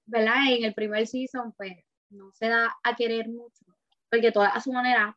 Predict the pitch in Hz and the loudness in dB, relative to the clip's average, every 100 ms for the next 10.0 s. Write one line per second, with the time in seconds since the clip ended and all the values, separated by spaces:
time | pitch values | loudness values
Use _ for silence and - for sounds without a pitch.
0 | _ 226 277 330 254 220 214 247 - _ | _ 0 2 2 2 4 2 0 -6 _
1 | _ _ _ _ _ 220 226 226 208 226 | _ _ _ _ _ -2 -2 -2 -4 -4
2 | 196 196 _ _ _ 226 226 220 - 226 | -14 -18 _ _ _ -2 0 2 4 4
3 | 220 240 254 233 233 226 233 240 233 247 | 6 6 4 4 2 2 0 0 -2 -2
4 | 220 208 202 202 226 220 202 - _ _ | -2 -2 -4 -4 -6 -6 -10 -12 _ _
5 | _ _ - 294 277 277 285 311 320 311 | _ _ 0 4 6 4 4 2 4 2
6 | 302 302 285 269 277 294 - 226 240 233 | 2 0 0 0 0 -2 -10 -8 -4 -4
7 | 247 247 247 240 240 254 - 240 - 233 | 0 0 0 -2 -4 -8 -8 -10 -10 -12
8 | 214 208 214 220 214 208 214 220 226 240 | -10 -2 0 0 0 -2 -4 -10 -8 -8
9 | 233 233 220 226 233 226 220 247 226 | -8 -10 -10 -10 -6 -6 -6 -8 -8